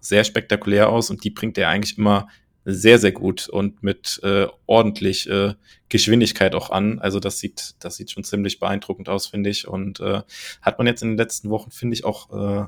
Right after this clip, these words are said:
auch, auch mehr gesehen. Und dieser, ja, wir haben es eben ja schon mal angesprochen, der erste Touchdown-Wurf da auf, ähm, Jaden Reed war ja auch dann ein ähnlicher, ziemlicher Laser gewesen, am,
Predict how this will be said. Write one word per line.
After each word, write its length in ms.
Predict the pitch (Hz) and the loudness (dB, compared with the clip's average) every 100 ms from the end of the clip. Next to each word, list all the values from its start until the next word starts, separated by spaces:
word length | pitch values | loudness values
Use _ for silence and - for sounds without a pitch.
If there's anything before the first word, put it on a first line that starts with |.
| - | -8
auch, 300 | - - _ _ | -12 -12 _ _
auch 180 | - 98 | -12 -2
mehr 180 | 107 110 | 0 2
gesehen. 400 | 92 95 104 104 | 0 0 0 -2
Und 340 | 98 - - | -8 -10 -8
dieser, 440 | 101 98 98 98 - _ _ | -6 -2 -2 -2 -8 _ _
ja, 100 | 92 | -4
wir 80 | 95 | -2
haben 80 | 98 | -2
es 100 | - | -4
eben 160 | 107 104 | -2 -2
ja 80 | |
schon 160 | 101 107 | -2 -2
mal 80 | 101 | -2
angesprochen, 420 | 104 - 98 101 | -4 -6 -4 0
der 80 | 98 | 2
erste 340 | 101 104 - | 4 2 -2
Touchdown-Wurf 680 | - 104 - 101 98 101 101 | -4 -4 -4 -4 -2 -2 -2
da 300 | - 98 98 | -2 0 0
auf, 400 | 98 98 104 - 95 | 0 0 -2 -4 -4
ähm, 380 | 95 98 - - _ _ | -4 -4 -8 -12 _ _
Jaden 260 | 95 101 98 | -2 -2 -2
Reed 300 | 98 104 - | -2 -4 -2
war 100 | 98 | -2
ja 80 | 98 | -2
auch 100 | - | -4
dann 340 | 98 101 - _ - | -4 -4 -6 _ -6
ein 80 | |
ähnlicher, 640 | - 110 107 - 101 98 - | 4 4 6 6 6 6 2
ziemlicher 600 | 113 104 104 101 101 98 | 2 2 4 4 4 2
Laser 420 | 101 101 104 101 | 4 6 8 6
gewesen, 420 | 98 98 101 98 - | 4 2 0 -2 -4
am, 300 | 98 101 | -2 -2